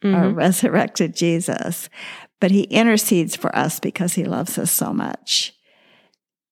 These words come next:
Speaker 1: And his heart is gentle.
Speaker 2: Well, even the fact that he refers to himself as gentle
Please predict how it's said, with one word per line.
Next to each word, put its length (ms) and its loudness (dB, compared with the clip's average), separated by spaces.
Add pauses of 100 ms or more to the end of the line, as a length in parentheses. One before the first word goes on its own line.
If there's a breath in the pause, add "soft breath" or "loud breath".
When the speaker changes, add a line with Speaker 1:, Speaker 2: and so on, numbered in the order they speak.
(140)
Speaker 1:
And 180 2
his 240 2
heart 320 -2
is 180 -2
gentle. 600 -10 (720 loud breath)
Speaker 2:
Well, 140 0
even 300 4
the 100 2
fact 360 0
that 240 -4
he 520 2 (1400)
refers 720 2 (100)
to 140 0
himself 520 0
as 180 0
gentle 640 0